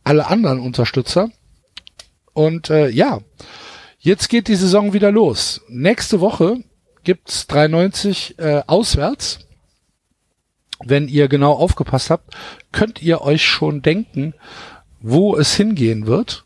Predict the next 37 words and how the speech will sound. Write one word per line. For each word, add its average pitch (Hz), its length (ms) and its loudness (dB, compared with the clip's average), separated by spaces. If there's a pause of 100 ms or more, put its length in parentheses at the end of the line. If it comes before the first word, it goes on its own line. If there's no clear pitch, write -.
(160)
mit, 143 380 -2
äh, 143 240 -2
den 131 180 0
drei 131 200 2
Jungs. 170 440 0 (920)
Und, 156 400 0
äh, 156 280 2
wir 202 220 4
hören 208 260 2
uns 170 220 -6
dann 160 240 -2
in 147 180 -2
zwei 208 320 2
Wochen 123 300 0
wieder 147 360 -2 (460)
am 180 400 -2 (200)
einundzwanzigsten 185 840 0
September, 151 580 0 (560)
äh, - 160 -10
nach 156 460 0
dem 156 320 -2 (140)
ersten 165 340 2
Spieltag 175 480 0
der 123 100 0
Bundesliga. 127 680 -2 (760)
Und 139 140 -2
ich 120 100 0
bin 214 140 2
mir 175 140 4
relativ 247 340 2
sicher, 214 320 0
uns 196 240 -2
werden 196 200 2
die 170 120 -8
Themen 208 360 0
nicht 196 200 -4
ausgehen, 131 760 -2